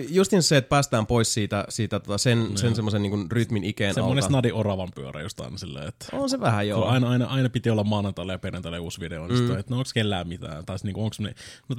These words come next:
Speaker 2: teki-, vois tehdä tämmösen, mut sit taas, okei, tohon menee liian kauan aikaa, meillä pitäisi olla maanantaille ja perjantaille sit taas seuraava video jo valmiina, niin
Speaker 1: Mm.
Speaker 2: se on vähän, no vedetään sit mulkaisut tohon noin ja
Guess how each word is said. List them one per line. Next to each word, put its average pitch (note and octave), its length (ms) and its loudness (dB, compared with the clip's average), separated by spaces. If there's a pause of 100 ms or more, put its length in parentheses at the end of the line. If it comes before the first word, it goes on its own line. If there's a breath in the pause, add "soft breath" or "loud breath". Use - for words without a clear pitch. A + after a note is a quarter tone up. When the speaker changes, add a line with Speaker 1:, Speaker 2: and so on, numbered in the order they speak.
Speaker 2:
teki-, B2+ 240 -2
vois B2+ 160 2
tehdä A#2+ 140 2
tämmösen, G2 440 0
mut F#2 120 -8
sit - 160 -10
taas, F#2 300 -8
okei, F#2 240 -8
tohon G2 200 -4
menee F#2+ 220 -4
liian F#2 200 -6
kauan D#2 240 -10
aikaa, B2 240 0
meillä G#2 180 0
pitäisi F2+ 200 -8
olla G2 120 -4
maanantaille G2 500 -4
ja F#2+ 40 -6
perjantaille F#2 440 -10
sit - 100 -18
taas - 160 -12
seuraava - 300 -10
video E2 220 -8
jo C#2 120 -10
valmiina, C#2+ 400 -10
niin C#2+ 140 -12
Speaker 1:
Mm. G#2 400 -4 (160)
Speaker 2:
se - 120 -8
on G2 140 -4
vähän, F#2+ 280 -4
no B2+ 240 0
vedetään A2+ 300 -2
sit - 100 -6
mulkaisut G#2+ 440 0
tohon F#2 260 -6
noin E2+ 180 -8
ja F2 80 -8